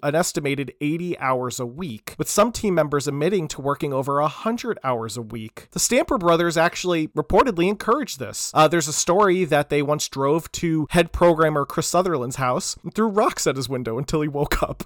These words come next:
Now, the employees did have, uh, some incentive to work on this tight deadline. Rare was actually pretty generous and often gave each of their employees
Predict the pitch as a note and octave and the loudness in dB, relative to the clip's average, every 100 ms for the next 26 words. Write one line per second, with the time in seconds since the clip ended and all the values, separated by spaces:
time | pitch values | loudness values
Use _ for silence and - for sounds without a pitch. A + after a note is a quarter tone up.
0 | - G#3 G#3 A3+ G#3 D#4 D#4+ F#3 G3 G3 | 2 6 6 6 4 4 4 4 4 6
1 | F#3+ F#3 G#3 - D#3 D#3+ D3+ G3+ G3 - | 6 6 4 -2 4 6 6 6 4 2
2 | F3+ E3+ C3+ - C#3 C3+ C3 A#2 - - | 0 0 -6 -4 -2 0 -2 -4 -8 -4
3 | C3 - C#3 C#3+ D3+ E3 A3 E3 A3 A#3 | -4 0 0 2 4 2 2 6 6 8
4 | F#3 D#3 D3 C#3+ - D3 - - C#3+ - | 4 0 -2 -4 2 2 2 -4 -6 -2
5 | E3+ C3+ D#3 D#3+ G#3+ A#3+ E3 C#3+ C#3 C#3+ | -4 2 4 4 2 0 0 0 0 -4
6 | C#3 C#3 C3+ A#2+ F3+ - E3+ D#3 C#3 - | 0 0 0 -2 -4 -2 0 0 -2 -2
7 | C3 A#2+ | -4 -4